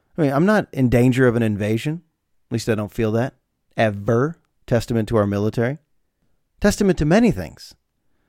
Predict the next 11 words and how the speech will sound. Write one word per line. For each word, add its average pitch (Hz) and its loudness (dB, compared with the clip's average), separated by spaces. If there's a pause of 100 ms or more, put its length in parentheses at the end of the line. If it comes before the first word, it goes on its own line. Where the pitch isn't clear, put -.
(180)
But 165 2
when 170 4
you 165 2
study 160 -2 (300)
how 170 -4
many 165 0
societies - -6 (280)
have 127 -6
just 123 -6
been 117 -4
persecuted, - -8